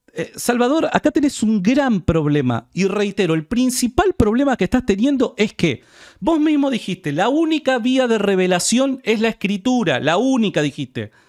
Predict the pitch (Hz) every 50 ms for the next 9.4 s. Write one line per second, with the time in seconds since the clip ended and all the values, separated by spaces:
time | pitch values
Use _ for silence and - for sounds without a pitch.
0 | _ _ _ _ _ _ _ _ _ - 160 185 240 240 240 240 226 226 214 -
1 | - 311 320 302 - - 254 233 285 294 294 262 - - 247 240 240 233 - -
2 | 269 262 262 262 262 254 - - - 359 370 359 - - 214 185 170 147 123 117
3 | - - _ _ - 196 - - 269 254 240 226 - - 247 262 254 247 240 -
4 | - 320 311 320 - 165 143 123 113 - _ _ _ _ _ _ _ _ _ _
5 | _ _ _ _ _ _ _ _ 180 196 208 196 - 196 196 196 233 262 254 285
6 | 285 311 311 - _ _ _ _ _ _ _ _ - 185 185 196 196 190 - 202
7 | - - 190 - 254 262 269 247 214 202 196 202 233 247 233 214 202 185 - -
8 | 226 175 - - - 196 214 220 233 269 277 269 - 262 240 233 - 233 196 151
9 | 135 117 - - - 196 190 220